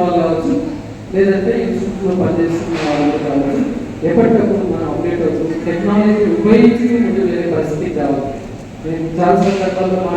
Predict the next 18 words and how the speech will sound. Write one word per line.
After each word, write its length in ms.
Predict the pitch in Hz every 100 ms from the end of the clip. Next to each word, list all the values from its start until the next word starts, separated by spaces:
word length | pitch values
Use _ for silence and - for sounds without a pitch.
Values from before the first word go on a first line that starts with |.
| 185
టీచర్స్ 340 | 202 214 214
కూడా 140 | 220 196
నేను 140 | - 165
చెప్తుంటాను, 500 | - 196 165 170 175 - - - - -
ఇవాళ 180 | 170 175 175
పాత 180 | 185 214 214
రోజులు 200 | 214 - 165
పోయినాయి. 400 | 165 165 160 165
క్వశ్చన్ 300 | 165 - -
పేపర్ 280 | 185 180 175
తయారు 200 | 175 165
చేయడం 240 | 175 170 170
అంటే 160 | 185 -
మీరు 180 | 175 170
టెన్త్ 280 | 165 165 175 170
పేపర్ 280 | 170 170 165
పెట్టి 180 | 165 151
రాసుకోవడం 440 | 156 151 165